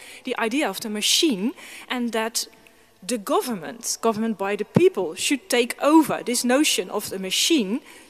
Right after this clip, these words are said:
to, on the one hand, propel progress, but on the other hand, curtail exactly those, um, evils, uh, those shortcomings that are part, the, the, part of human nature.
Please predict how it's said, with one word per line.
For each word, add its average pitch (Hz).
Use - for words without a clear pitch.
to, 269
on 247
the 220
one 320
hand, 208
propel 240
progress, 208
but 233
on 277
the 247
other 381
hand, 208
curtail 233
exactly 233
those, 262
um, 202
evils, 285
uh, 285
those 220
shortcomings 185
that 226
are 208
part, 247
the, 254
the, 208
part 226
of 226
human 254
nature. 311